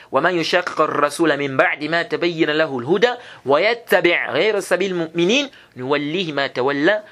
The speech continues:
وَنُصْلِحْ جَهَنَّمَ وَسَاءَتْ مَصِيرًا. Et quiconque fait cession du messager d'Allah, après que la vérité, après que le droit chemin, n'est-ce pas, lui est parvenu, et qui suit un chemin autre que celui des croyants, nous allons lui coller ce qui s'est collé,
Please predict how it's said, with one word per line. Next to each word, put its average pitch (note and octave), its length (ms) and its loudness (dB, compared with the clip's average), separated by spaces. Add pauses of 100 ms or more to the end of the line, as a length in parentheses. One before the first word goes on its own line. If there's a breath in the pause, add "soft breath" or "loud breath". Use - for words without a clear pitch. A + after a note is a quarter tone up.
وَنُصْلِحْ C3 480 -8
جَهَنَّمَ C3+ 580 -6
وَسَاءَتْ B2 480 -4
مَصِيرًا. G2+ 600 -6 (320 soft breath)
Et B2+ 80 2
quiconque F3 320 -2
fait D#3+ 80 -2
cession C#3 240 -8
du C3+ 80 -8
messager A#2 340 -6
d'Allah, G#2+ 300 -4 (220 loud breath)
après B2+ 280 0
que D3 60 -6
la A#2+ 100 4
vérité, A2 440 -8 (720)
après D3+ 180 -6
que C#3 60 -6
le A#2 100 0
droit B2+ 200 0
chemin, A2 320 -8 (320 loud breath)
n'est-ce - 180 -12
pas, G#2 200 -4 (180 soft breath)
lui A#2 100 -4
est A2 200 -2
parvenu, A#2 600 -4 (880 soft breath)
et D#3 140 0
qui F#3+ 160 -8
suit - 400 -4
un F#3 120 0
chemin E3 300 -2 (100)
autre B3 280 4
que F3+ 100 0
celui E3+ 240 0
des C#3 100 -2
croyants, B2+ 360 -4 (260)
nous B2 100 -4
allons C3+ 160 2
lui C3+ 140 -4
coller G3 320 0
ce G3 140 -6
qui E3 100 -10
s'est D3 160 -12
collé, B2+ 320 -6